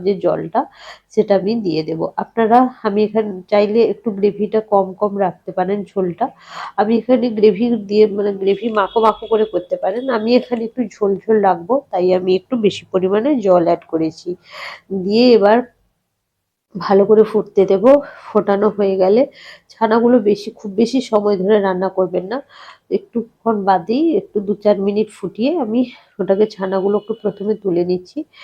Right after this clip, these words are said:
কারণ ছানাগুলো যদি ভেঙে যায় তখন কিন্তু খেতে ভালো লাগবে না। এরপর ওই কড়াইয়ের মধ্যে তেল গরম করে দিয়ে দিয়েছি বেগুন ভাজা। বেগুন ভাজা রান্না করার সময় সবসময় গরম ফুল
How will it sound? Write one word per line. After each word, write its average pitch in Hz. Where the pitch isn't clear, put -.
কারণ 214
ছানাগুলো 202
যদি 190
ভেঙে 175
যায় 240
তখন 190
কিন্তু 190
খেতে 196
ভালো 165
লাগবে 170
না। 185
এরপর 214
ওই 208
কড়াইয়ের 185
মধ্যে 185
তেল 190
গরম 170
করে 196
দিয়ে 190
দিয়েছি 170
বেগুন 170
ভাজা। 165
বেগুন 233
ভাজা 247
রান্না 185
করার 185
সময় 220
সবসময় 202
গরম 185
ফুল 220